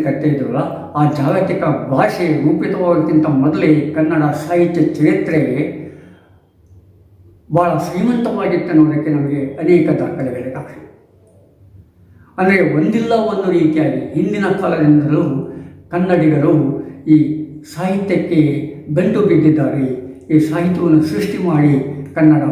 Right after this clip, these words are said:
ಭಾಷೆಯನ್ನು, ಕನ್ನಡ ಸಾಹಿತ್ಯವನ್ನು, ಕನ್ನಡ ಸಂಸ್ಕೃತಿಯನ್ನು ವಿಜೃಂಭಿಸಿದರಂತೆ ನಾವು ಸ್ಪಷ್ಟವಾಗಿ ಹೇಳ್ಬೋದು. ಈ ಹಿನ್ನೆಲೆಯಲ್ಲಿ ನೋಡಿದಾಗ ನಮಗೆ ಶಾಂತಿನಾಥ ಕವಿ ಕೂಡ ಒಬ್ಬರಾಗ್ತಾರೆ. ಅವರು ಜಿನ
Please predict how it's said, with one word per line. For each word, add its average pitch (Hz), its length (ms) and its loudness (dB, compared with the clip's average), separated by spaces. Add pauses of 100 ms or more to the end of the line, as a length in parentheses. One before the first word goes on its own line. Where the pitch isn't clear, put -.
(140)
ಭಾಷೆಯನ್ನು, 156 580 0 (140)
ಕನ್ನಡ 147 300 2
ಸಾಹಿತ್ಯವನ್ನು, 143 840 0 (100)
ಕನ್ನಡ 135 220 -2 (120)
ಸಂಸ್ಕೃತಿಯನ್ನು 143 640 2 (420)
ವಿಜೃಂಭಿಸಿದರಂತೆ 151 960 2
ನಾವು 135 180 -2
ಸ್ಪಷ್ಟವಾಗಿ 147 760 -2 (580)
ಹೇಳ್ಬೋದು. - 440 0 (880)
ಈ 180 80 6 (160)
ಹಿನ್ನೆಲೆಯಲ್ಲಿ 190 640 2
ನೋಡಿದಾಗ 143 400 2
ನಮಗೆ 131 300 2 (560)
ಶಾಂತಿನಾಥ 160 580 0 (220)
ಕವಿ 170 200 6 (120)
ಕೂಡ 143 160 0 (560)
ಒಬ್ಬರಾಗ್ತಾರೆ. 151 640 -4 (1000)
ಅವರು 170 240 4 (600)
ಜಿನ 156 180 -2